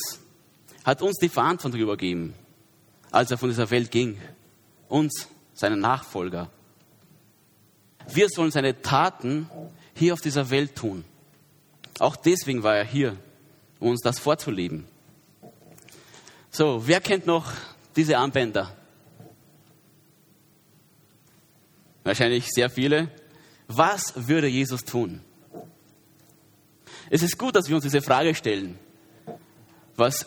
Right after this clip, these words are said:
Jesus, äh, tun würde. Aber es ist auch wichtig, sich auch diese Frage zu stellen. Was kann ich tun? Du gehst spazieren und siehst einen armen Menschen und denkst dir,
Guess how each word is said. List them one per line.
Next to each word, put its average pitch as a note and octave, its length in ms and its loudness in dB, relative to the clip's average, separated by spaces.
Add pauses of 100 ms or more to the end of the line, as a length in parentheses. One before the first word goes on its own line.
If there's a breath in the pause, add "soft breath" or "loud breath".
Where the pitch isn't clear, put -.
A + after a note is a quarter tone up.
Jesus, C#3+ 640 0 (920)
äh, A#2+ 140 0
tun F3+ 300 0
würde. G2 280 -2 (1700 loud breath)
Aber D3 460 2
es D#3 140 0
ist D3+ 100 -4
auch E3 240 0
wichtig, D3 680 -2 (440 soft breath)
sich - 460 -2 (280 soft breath)
auch C3 160 0
diese F3 220 0
Frage A2 260 0
zu A2+ 100 -10
stellen. F#2+ 300 -6
Was B2+ 160 -2
kann C#3+ 160 2
ich F3 160 -2
tun? G#2 260 -4 (2000 loud breath)
Du F3 80 0
gehst G#3+ 220 4
spazieren G3 480 2
und E3+ 100 2
siehst E3+ 180 0
einen E3 140 4
armen E3 240 4
Menschen D#3+ 320 0
und D#3 100 0
denkst D3+ 220 2
dir, C3+ 160 2